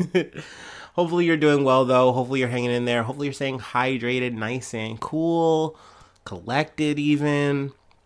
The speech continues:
Let's see. Uh, food corner.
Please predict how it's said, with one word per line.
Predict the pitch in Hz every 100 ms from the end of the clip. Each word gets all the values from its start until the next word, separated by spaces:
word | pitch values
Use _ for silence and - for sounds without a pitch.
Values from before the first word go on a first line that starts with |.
| _ _ _ - -
Let's | 127 123
see. | - 117 110 110 110 104 95 85 107 - _ -
Uh, | 117 117 123
food | - 208 220
corner. | - 151 135 120 110 101